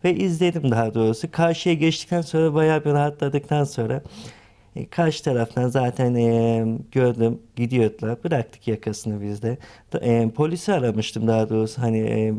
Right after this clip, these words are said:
yardımcı olurlar, ezilmesinler. Belki anne-, annelerini görmedik. Vurgun ol-, annelerini vurmuş olabilirler.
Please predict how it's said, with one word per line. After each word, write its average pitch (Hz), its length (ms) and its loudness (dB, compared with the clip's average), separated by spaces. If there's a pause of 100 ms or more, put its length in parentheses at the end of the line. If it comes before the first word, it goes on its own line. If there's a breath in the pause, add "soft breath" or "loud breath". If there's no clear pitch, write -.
yardımcı 120 540 2
olurlar, 113 320 2
ezilmesinler. 113 920 -2
Belki 113 400 0 (400 loud breath)
anne-, 139 360 2
annelerini 147 600 2
görmedik. 143 680 0
Vurgun 131 360 0
ol-, 139 200 2
annelerini 135 560 2
vurmuş 135 340 -2
olabilirler. 123 680 2